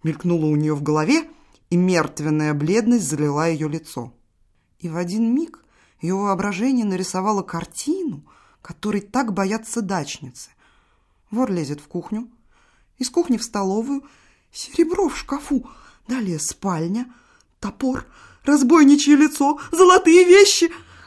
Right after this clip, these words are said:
Колена ее подогнулись, и по спине побежали мурашки. «Вася!» затеребила она у мужа. «Базиль! Василий Прокофьевич!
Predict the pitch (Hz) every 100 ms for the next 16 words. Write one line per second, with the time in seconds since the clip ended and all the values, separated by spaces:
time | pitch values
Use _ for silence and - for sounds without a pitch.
0 | - 196 226 311 247 247 240 254 240 277
1 | 370 415 330 196 - _ _ - 254 311
2 | - 285 359 392 392 311 320 240 302 311
3 | 302 339 285 254 - - 226 - _ _
4 | _ _ _ 640 679 679 554 587 - 508
5 | 466 - - - - 240 247 262 240 247
6 | 240 240 247 247 202 202 - _ _ 370
7 | 587 - 480 269 - - _ _ _ _
8 | 698 855 523 330 320 330 330 233 220 -